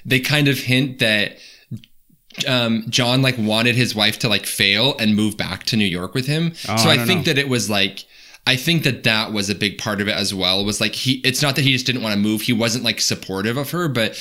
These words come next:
Speaker 1: honestly, we don't get any backstory
Speaker 2: Yeah.
Speaker 1: because we're too busy seeing Bruce Willis's feet and
Speaker 2: Hey.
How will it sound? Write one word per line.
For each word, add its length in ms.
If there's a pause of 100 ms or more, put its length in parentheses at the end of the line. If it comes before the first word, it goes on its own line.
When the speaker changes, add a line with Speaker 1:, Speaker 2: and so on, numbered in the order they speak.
(240)
Speaker 1:
honestly, 320
we 100
don't 120
get 100
any 140
backstory 580
Speaker 2:
Yeah. 100
Speaker 1:
because 480 (200)
we're 120
too 200
busy 320
seeing 680 (180)
Bruce 220
Willis's 380
feet 400
and 400
Speaker 2:
Hey. 300